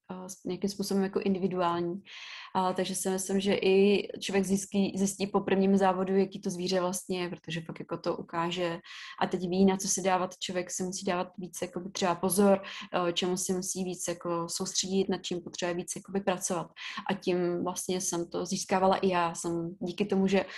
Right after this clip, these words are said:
já nejsem žádnej zkušenej, eh, Bůh ví, jak zkuš-, zkušený kinolog, tím jsem letitej. A Cháron je můj první takovejhle závodní pes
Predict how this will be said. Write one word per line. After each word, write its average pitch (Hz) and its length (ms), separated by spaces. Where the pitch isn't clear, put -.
já 196 240
nejsem 202 320
žádnej 202 340
zkušenej, 196 760
eh, 190 40
Bůh 190 180
ví, 196 60
jak 190 140
zkuš-, - 460
zkušený 202 420
kinolog, 196 400
tím 190 140
jsem 190 320
letitej. 190 560
A 185 200
Cháron 196 380
je 196 80
můj 202 200
první 196 360
takovejhle 196 520
závodní 196 460
pes 190 360